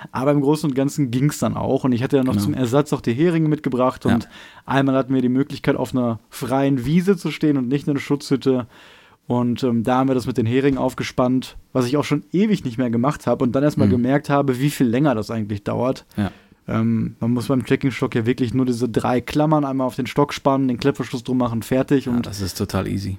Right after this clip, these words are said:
Speaker 1: genau, das mit den Heringen war schon irgendwie ein bisschen mehr Arbeit, aber wahrscheinlich, weil ich auch nicht dran gewohnt war.
Speaker 2: Mhm.
Speaker 1: Ja. Also wie ihr hört, wir hatten einige Hindernisse
Speaker 2: <laughs>
Speaker 1: zu bewältigen und viele Herausforderungen, denn einerseits,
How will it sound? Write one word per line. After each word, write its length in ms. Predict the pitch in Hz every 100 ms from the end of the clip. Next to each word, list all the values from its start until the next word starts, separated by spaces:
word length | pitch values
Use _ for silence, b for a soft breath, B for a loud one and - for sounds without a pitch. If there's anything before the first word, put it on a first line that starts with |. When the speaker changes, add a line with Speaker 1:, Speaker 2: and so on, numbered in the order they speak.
| _
Speaker 1:
genau, 300 | - 101 107
das 120 | 107 131
mit 100 | 147
den 100 | 131
Heringen 320 | 160 196 185
war 80 | 175
schon 300 | 175 170 160
irgendwie 180 | 156 147
ein 60 |
bisschen 240 | 160 - 131
mehr 160 | 123 120
Arbeit, 260 | 135 120
aber 80 | 110
wahrscheinlich, 360 | 107 117 120 104
weil 120 | 120
ich 120 | 117
auch 60 | 113
nicht 140 | 107 -
dran 320 | 101 101 101 _ -
gewohnt 400 | 107 101 113 98
war. 200 | 101 101 _ -
Speaker 2:
Mhm. 80 | -
Speaker 1:
Ja. 160 | 98 104 - _ b b b b b
Also 180 | 143 131
wie 80 | 165
ihr 100 | 175
hört, 380 | 147 175 208 - -
wir 140 | 139
hatten 180 | 139 151
einige 340 | 139 156 147
Hindernisse 760 | 135 160 185 160 - 165 165 165 _ -
Speaker 2:
<laughs> 380 | - 117 -
Speaker 1:
zu 180 | - 147
bewältigen 720 | 135 120 131 151 180 170 175
und 400 | 151 135 131 - - _ b b b b _
viele 240 | - 151
Herausforderungen, 800 | 120 151 196 - - 117 117 127
denn 140 | 120
einerseits, 840 | - 127 139 127 135 139 - -